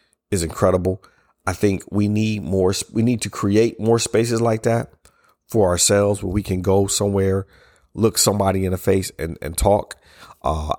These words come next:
I picked up a valuable tool, uh, you know, because to make sure that I can talk to my kids and they feel comfortable talking to me. Um, a lot of us,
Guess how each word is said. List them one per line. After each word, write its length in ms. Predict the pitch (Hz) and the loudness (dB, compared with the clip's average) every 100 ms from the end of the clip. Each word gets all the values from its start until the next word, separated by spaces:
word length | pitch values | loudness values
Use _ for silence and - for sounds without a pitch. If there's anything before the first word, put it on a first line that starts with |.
| - | 0
I 120 | 98 | 0
picked 300 | 107 113 - | 2 0 2
up 200 | 104 - | 2 2
a 80 | 87 | -2
valuable 440 | 87 87 92 92 | 2 2 2 0
tool, 500 | - 120 110 104 107 - _ _ _ _ _ - | -2 0 0 0 -4 -10 _ _ _ _ _ -12
uh, 120 | 62 76 | -10 -8
you 140 | 101 92 | -4 -2
know, 120 | 80 | -2
because 480 | 87 95 87 85 - 98 95 | -2 2 2 2 -4 -8 -6
to 80 | - | 0
make 160 | 92 92 | 0 2
sure 200 | 110 90 | 2 4
that 220 | 87 - - | 2 -2 -6
I 120 | 80 | -6
can 120 | 87 90 | -4 0
talk 240 | 104 - | 0 0
to 60 | 98 | -2
my 140 | 87 | -2
kids 600 | - 123 110 110 - - - - _ _ - | 0 2 2 2 -2 -8 -14 -20 _ _ 0
and 120 | 92 | 2
they 100 | 98 | 2
feel 220 | 104 95 | 2 -2
comfortable 440 | - 101 - - | 0 -2 -2 -6
talking 360 | - 98 95 87 | -2 0 -2 -4
to 80 | 87 | -4
me. 340 | 98 110 110 _ _ _ _ _ _ _ _ | 0 -2 -2 _ _ _ _ _ _ _ _
Um, 320 | - 82 78 - | -8 -6 -6 -6
a 100 | 78 | -2
lot 240 | 82 101 | 2 2
of 140 | 104 104 | 2 2
us, 440 | 101 92 - - | 0 0 -6 -10